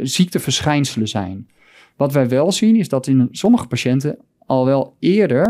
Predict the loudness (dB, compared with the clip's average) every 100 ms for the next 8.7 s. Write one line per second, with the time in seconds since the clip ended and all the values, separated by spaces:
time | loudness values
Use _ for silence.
0 | -2 -6 -8 -6 -6 0 2 4 2 2
1 | 0 -4 -4 -10 -8 -10 -10 -6 -6 -4
2 | -8 -12 -16 _ _ _ _ -20 _ -2
3 | 0 2 2 2 0 0 -2 -2 -2 -4
4 | -4 -4 -4 0 0 2 0 0 0 0
5 | -2 -4 -2 0 2 2 0 -2 -2 -2
6 | -4 -6 -6 -6 _ _ -4 2 2 4
7 | 2 0 0 2 0 -2 -2 0 0 -2
8 | -4 -6 -6 -12 -20 _ -18